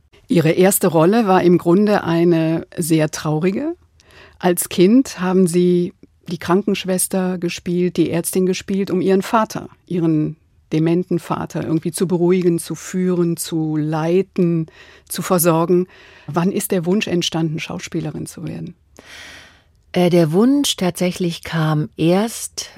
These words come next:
Speaker 2: in der Theatergruppe der Schule. Dramatisches Gestalten nannte sich das. Und, ähm, da hatte ich einen Lehrer, der mich sehr mochte. Und ich habe dann das Abitur,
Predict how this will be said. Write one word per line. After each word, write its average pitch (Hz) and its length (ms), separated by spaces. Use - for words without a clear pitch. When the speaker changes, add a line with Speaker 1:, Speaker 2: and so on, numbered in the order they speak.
Speaker 2:
in 180 220
der 160 120
Theatergruppe 151 680
der 139 140
Schule. 226 540
Dramatisches 147 680
Gestalten 131 640
nannte 120 280
sich 120 220
das. 120 280
Und, 139 480
ähm, 135 340
da 127 120
hatte 143 180
ich - 180
einen 131 540
Lehrer, 165 560
der 151 280
mich 160 220
sehr 180 240
mochte. 160 640
Und 165 200
ich 175 100
habe 202 140
dann 175 120
das 165 120
Abitur, 214 760